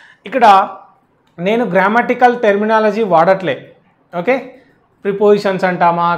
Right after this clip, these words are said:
కంజంక్షన్స్ అంటామా, ఇలాంటి పదాలే నేను ఉపయోగించదలుచుకోలేదు. ఎందుకంటే the words, you know,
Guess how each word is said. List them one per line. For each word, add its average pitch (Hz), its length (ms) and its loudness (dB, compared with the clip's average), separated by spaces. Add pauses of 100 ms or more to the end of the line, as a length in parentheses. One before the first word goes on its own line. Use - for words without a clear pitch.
కంజంక్షన్స్ 180 720 -4
అంటామా, 160 360 -4 (160)
ఇలాంటి 180 280 -4 (120)
పదాలే 202 400 4
నేను 202 180 -4
ఉపయోగించదలుచుకోలేదు. 170 960 -4
ఎందుకంటే 240 440 -2 (300)
the 170 80 0 (140)
words, 233 260 2 (260)
you 190 100 -10
know, 202 100 -4